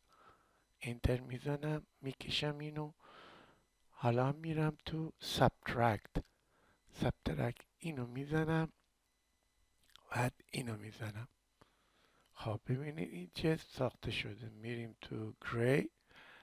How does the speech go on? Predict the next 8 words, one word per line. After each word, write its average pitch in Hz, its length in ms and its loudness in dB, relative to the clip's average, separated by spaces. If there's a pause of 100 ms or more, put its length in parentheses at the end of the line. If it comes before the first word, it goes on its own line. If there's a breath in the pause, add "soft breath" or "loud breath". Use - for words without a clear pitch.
(100)
همجوری 123 460 -6
که 110 360 -8 (200)
قبلاً 113 300 0
مشاهده 107 600 -8
فرمودین 107 720 -10 (100)
این 151 340 -6 (840 loud breath)
درست 117 400 2
شد. 101 300 -8